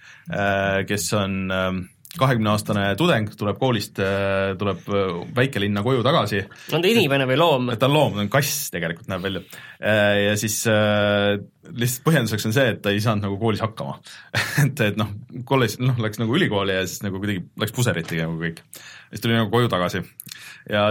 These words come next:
Speaker 1: siis, äh, põhimõtteliselt ongi, et sa hängid seal, äh, et on jagatud päevadeks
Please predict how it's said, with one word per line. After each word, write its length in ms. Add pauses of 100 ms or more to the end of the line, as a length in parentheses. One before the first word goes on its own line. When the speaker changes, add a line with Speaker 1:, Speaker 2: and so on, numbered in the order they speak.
Speaker 1:
siis, 160 (100)
äh, 380
põhimõtteliselt 300
ongi, 180
et 80
sa 140 (280)
hängid 300
seal, 220 (100)
äh, 220 (100)
et 160
on 160
jagatud 420
päevadeks 540